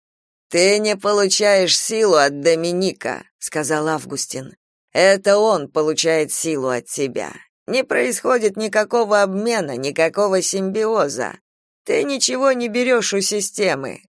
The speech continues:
Она держится на тебе, насколько нам известно. Ты — бог, Джон. Но, как любят указывать седемиты, когда-то ты был человеком». Так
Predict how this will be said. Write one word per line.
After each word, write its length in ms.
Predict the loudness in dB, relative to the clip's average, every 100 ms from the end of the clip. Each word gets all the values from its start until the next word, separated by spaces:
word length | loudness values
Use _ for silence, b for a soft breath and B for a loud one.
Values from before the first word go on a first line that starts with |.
| -2
Она 320 | 2 4 2
держится 720 | 2 2 2 2 0 0 0
на 180 | 0 -2
тебе, 420 | 0 -2 0 -2
насколько 540 | -2 -6 0 0 2 -2
нам 260 | -2 -2
известно. 680 | -2 0 -2 -2 -8 -10 -12 _ _ 2
Ты — 400 | 4 4 0 -4
бог, 500 | -6 2 2 2 -4
Джон. 640 | -8 0 0 0 -4 -18 _ _ _ -6
Но, 340 | 0 2 0 -2
как 240 | -2 0 2
любят 420 | 2 2 2 -2
указывать 560 | -2 0 0 0 0 -2
седемиты, 840 | -2 -2 -2 -4 -6 -4 -4 -2
когда-то 560 | -2 -2 0 0 0 -4
ты 200 | 0 -2
был 360 | 2 0 2
человеком». 880 | 0 0 2 2 0 -2 -6 -8 -10 _ _ _ _ _ _ _ _ _
Так 200 | 0 0